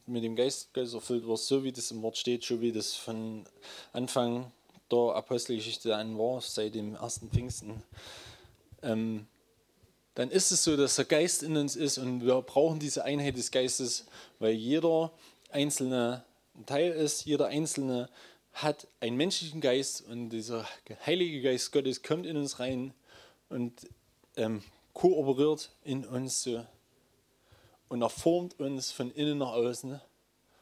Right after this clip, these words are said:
Und wir müssen diese Einheit des Geistes bewahren, dass wir eines Geistes sind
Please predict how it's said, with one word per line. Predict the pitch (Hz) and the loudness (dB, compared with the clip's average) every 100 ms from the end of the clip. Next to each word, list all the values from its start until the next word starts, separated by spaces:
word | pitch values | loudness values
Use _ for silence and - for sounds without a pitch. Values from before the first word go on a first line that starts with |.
| _ _ _ _ _ _ _ _ _ _ _ _ | _ _ _ _ _ _ _ _ _ _ _ _
Und | 120 117 | -4 0
wir | 120 | 2
müssen | 147 185 180 | 2 0 -4
diese | 160 147 | -4 -2
Einheit | 151 170 147 147 | 0 0 0 0
des | 131 - | 0 0
Geistes | 143 - 131 | 2 2 -4
bewahren, | - 127 143 135 | -6 0 2 2
dass | 120 120 127 | -2 -4 0
wir | 127 - | 0 0
eines | 139 143 - | -2 -2 -2
Geistes | 135 131 - 120 - | 0 0 -2 -4 -2
sind | 143 135 | -2 -4